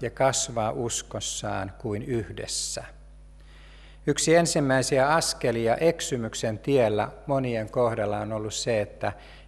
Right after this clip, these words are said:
he on jättäneet uskovien yhteyden, todeten, että ei, ei siitä näytä olevan mitään hyötyä.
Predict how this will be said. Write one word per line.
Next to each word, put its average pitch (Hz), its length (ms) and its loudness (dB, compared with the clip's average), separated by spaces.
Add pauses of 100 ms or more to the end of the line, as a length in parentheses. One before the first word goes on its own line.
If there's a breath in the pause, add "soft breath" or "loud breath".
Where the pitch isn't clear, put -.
(100)
he 120 40 -4
on 120 120 -2
jättäneet 107 640 -2
uskovien 101 640 -6
yhteyden, - 800 -12 (840)
todeten, 123 460 4
että 110 340 -4
ei, 120 80 -4
ei 139 160 -2
siitä 139 340 -2
näytä 135 380 -2
olevan 120 280 -2
mitään 107 480 -4
hyötyä. 98 580 -4